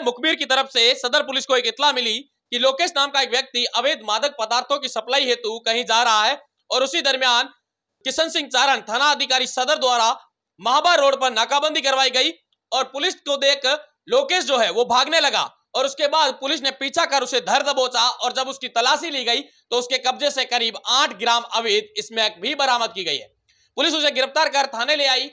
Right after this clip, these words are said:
और अब उससे अनुसंधान किया जा रहा है, अब उससे पूछताछ की जा रही है कि आखिर वो माल कहां से लाता है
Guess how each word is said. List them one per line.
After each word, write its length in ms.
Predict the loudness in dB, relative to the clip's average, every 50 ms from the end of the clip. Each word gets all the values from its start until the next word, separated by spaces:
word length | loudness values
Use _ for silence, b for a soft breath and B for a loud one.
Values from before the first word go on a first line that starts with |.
| _ _ _ _ -2
और 120 | -2 0 2
अब 180 | 2 0 0
उससे 240 | -2 -2 0 0 0
अनुसंधान 640 | 0 -2 -4 -6 -6 -6 -6 -4 0 0 0 0 0
किया 140 | -2 -2 0
जा 140 | 0 0
रहा 140 | 2 2 2
है, 120 | 2 2 2
अब 120 | 0 -2
उससे 240 | -4 -4 -2 -2 -2
पूछताछ 500 | -4 -6 -10 -8 -4 0 2 2 2 0
की 100 | -2 -4
जा 100 | -2 -2
रही 140 | 0 0 0
है 140 | 0 0 -2
कि 120 | -2 -2 0
आखिर 280 | 0 0 0 -2 0 2
वो 120 | 2 2
माल 240 | 2 2 2 2 2 0
कहां 260 | 0 0 0 0 0
से 120 | -2 -2 -2
लाता 260 | -2 -2 0 0 0
है 180 | 0 0 -2